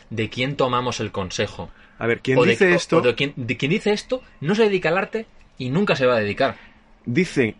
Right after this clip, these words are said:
Speaker 2: esto exactamente las mismas personas que dicen que... Eh, una vez estás casado, estás, el amor es para toda la vida.
Speaker 1: <laughs> ¡Zas! Toma.
Speaker 2: Eh, es decir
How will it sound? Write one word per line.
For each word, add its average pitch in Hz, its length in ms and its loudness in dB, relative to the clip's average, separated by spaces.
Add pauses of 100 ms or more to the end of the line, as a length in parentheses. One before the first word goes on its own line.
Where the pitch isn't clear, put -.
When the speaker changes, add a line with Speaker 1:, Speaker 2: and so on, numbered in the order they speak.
(120)
Speaker 2:
esto 165 400 0
exactamente 120 540 -2
las 101 160 -2
mismas 147 240 -2
personas 127 340 -4
que - 80 -2
dicen 127 440 -2 (140)
que... 123 300 -2 (640)
Eh, 101 540 2
una 131 180 0
vez 117 120 -4
estás 113 220 -4
casado, 110 300 -2
estás, 104 300 -8
el 107 280 -2
amor 107 180 -2
es 110 60 -10
para 92 200 -6
toda 95 160 -2
la 90 100 -6
vida. - 260 -10 (180)
Speaker 1:
<laughs> - 800 -10 (1200)
¡Zas! - 420 0 (1400)
Toma. 117 260 0
Speaker 2:
Eh, - 40 -12 (380)
es 160 100 2
decir 92 460 -2